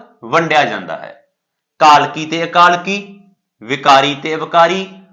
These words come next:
ਮੂਲ ਸੰਧੀ ਤੇ ਸੰਯੁਕਤ, ਆਕਰਮਕ ਤੇ ਸਕਰਮਕ।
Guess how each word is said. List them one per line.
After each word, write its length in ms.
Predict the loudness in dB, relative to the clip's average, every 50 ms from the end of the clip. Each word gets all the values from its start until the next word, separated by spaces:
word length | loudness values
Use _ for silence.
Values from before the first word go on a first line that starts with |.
| _ _ _ _ _ _ -16
ਮੂਲ 540 | -12 -10 -8 -6 -4 -4 -4 -2 -2 -2 -4
ਸੰਧੀ 440 | -4 -6 -6 -6 -6 -6 -6 -8 -8
ਤੇ 200 | -6 -4 -6 -6
ਸੰਯੁਕਤ, 640 | -6 -6 -8 -6 -6 -6 -6 -6 -8 -14 _ -2 0 0 0 0 -4 -12 -18 -20 _ _ _ _ -4 -2
ਆਕਰਮਕ 500 | 0 4 4 4 4 4 -2 -6 -6 -6
ਤੇ 500 | -6 -4 -4 -4 -4 -6 -10 -16 -20 _ _ _ _ _
ਸਕਰਮਕ। 680 | -12 -10 -10 -2 -2 -2 -2 -2 -6 -12 -18 -20